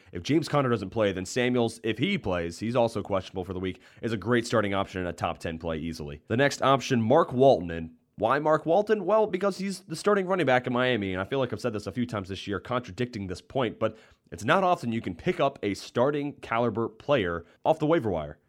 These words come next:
And he's been getting all the production, though he suffers from the Mixon kind of situation where his team is bad,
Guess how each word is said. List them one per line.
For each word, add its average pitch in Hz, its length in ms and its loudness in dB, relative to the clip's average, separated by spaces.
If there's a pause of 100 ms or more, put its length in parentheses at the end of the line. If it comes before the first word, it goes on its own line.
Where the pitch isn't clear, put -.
(420)
And 135 80 2
he's 143 120 4
been 143 140 2
getting 165 200 2
all 139 200 6
the 165 60 2
production, 123 540 4
though 147 160 4
he 147 140 2
suffers 160 420 0
from 131 560 2
the 113 160 -4
Mixon 143 520 0
kind 143 200 4
of 143 80 -2
situation 156 540 0
where 120 100 0
his 107 160 -4
team 135 240 -2
is 110 120 -2
bad, 123 480 0